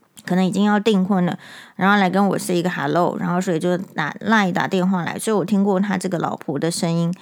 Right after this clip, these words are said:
有时候是听声辨人啊，好，或者是看脸辨人，其实我都觉得说，诶，可能是不错的女生。好，但是这个，这个年轻的女生呢，毕竟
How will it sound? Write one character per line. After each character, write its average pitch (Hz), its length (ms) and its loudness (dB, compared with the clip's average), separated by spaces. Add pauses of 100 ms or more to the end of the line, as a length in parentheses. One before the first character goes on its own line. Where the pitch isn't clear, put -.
(520)
有 196 160 0
时 202 100 0
候 311 80 4
是 294 140 -2
听 254 300 2
声 233 280 2
辨 196 300 0
人 - 300 -4
啊， - 140 -14 (560)
好， 151 180 0
或 254 120 2
者 226 120 0
是 220 40 0
看 220 320 0
脸 - 220 -2
辨 185 300 0
人， - 200 -6
其 247 140 -2
实 311 140 -2
我 214 180 2
都 190 160 2
觉 185 140 -2
得 160 120 0
说， 180 160 -4
诶， - 180 -4
可 156 220 -2
能 139 160 -2
是 - 120 -4
不 151 160 -6
错 - 280 -2
的 147 120 -2
女 127 200 -6
生。 156 380 -4 (460)
好， - 160 0
但 339 180 2
是 339 120 -2
这 320 120 -6
个， 214 320 2 (120)
这 302 100 -4
个 311 100 2
年 202 220 4
轻 247 160 0
的 233 80 4
女 180 180 2
生 208 240 2
呢， 196 120 2
毕 254 120 2
竟 240 220 -2